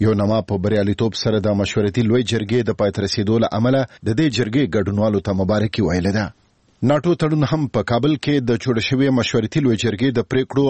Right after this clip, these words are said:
او غوښتنو ملاتړ کړی دی. د افغانستان لپاره د ناټو تړون ملکي استازي نیکولاس کی پر خپل ټویټر پاڼه لیکلي چې دې جرګې یو لوی پیغام ورکړ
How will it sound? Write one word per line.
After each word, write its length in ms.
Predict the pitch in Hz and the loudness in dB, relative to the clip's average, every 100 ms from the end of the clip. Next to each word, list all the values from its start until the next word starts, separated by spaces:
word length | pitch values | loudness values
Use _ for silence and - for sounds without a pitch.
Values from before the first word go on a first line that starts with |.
| - | 2
او 80 | 107 92 | 0 -2
غوښتنو 340 | 104 - 131 | -2 -2 0
ملاتړ 380 | 98 92 - 92 92 | 2 0 0 -4 -2
کړی 180 | 101 98 | 0 0
دی. 100 | 104 87 _ - - - - | -2 -4 _ -20 -20 -20 -2
د 20 | |
افغانستان 500 | 120 123 135 127 139 127 | -2 0 -2 0 0 0
لپاره 320 | 113 123 120 | 0 0 0
د 100 | 113 | 0
ناټو 340 | 110 107 120 | 0 0 -2
تړون 260 | 117 110 113 | -2 0 0
ملکي 260 | 107 98 120 | 0 0 -2
استازي 460 | 101 - 113 120 117 | -2 0 -2 0 0
نیکولاس 560 | 113 - 113 104 - | 0 0 0 0 -2
کی 180 | - 139 | -2 -2
پر 180 | 101 107 | 0 -4
خپل 240 | - 117 | -2 -4
ټویټر 360 | 101 - 110 113 95 | -4 -4 -2 -2 -2
پاڼه 160 | 107 | 0
لیکلي 320 | 104 98 135 135 | 0 0 0 0
چې 160 | - 143 - - - - | 0 0 -2 -16 -20 -4
دې 140 | 120 170 | 0 0
جرګې 340 | 113 98 98 | 0 -2 0
یو 120 | 95 104 | 2 2
لوی 160 | 123 | 2
پیغام 460 | 120 120 101 131 147 | 0 -2 0 0 0
ورکړ 280 | 143 - | 0 0